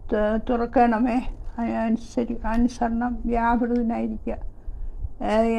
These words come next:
"എൻ്റെ പ്രാണൻ പൊടിയോട് പറ്റിയിരിക്കുന്നു. തിരുവചന പ്രകാരം, ആ, അത്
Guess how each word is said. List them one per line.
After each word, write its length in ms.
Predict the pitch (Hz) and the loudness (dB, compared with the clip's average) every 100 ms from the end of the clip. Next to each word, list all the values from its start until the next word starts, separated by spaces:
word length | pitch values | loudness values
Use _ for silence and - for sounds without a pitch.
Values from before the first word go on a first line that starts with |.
| 226 | 2
"എൻ്റെ 260 | 226 247 262 247 | 4 4 4 2
പ്രാണൻ 460 | 226 240 262 247 - - - | 0 2 4 2 -2 -10 -2
പൊടിയോട് 420 | 226 226 233 240 240 | 0 4 4 4 2
പറ്റിയിരിക്കുന്നു. 800 | 233 - 240 226 220 226 233 277 - - - - - - | -4 0 0 0 -2 -2 -2 -2 -4 -10 -8 -8 -4 0
തിരുവചന 400 | 226 262 240 262 240 | 4 4 6 6 6
പ്രകാരം, 480 | 240 240 247 254 254 - - - | 4 6 4 4 0 -4 -10 -4
ആ, 20 | 233 226 240 | -2 0 0
അത് 120 | 240 | 2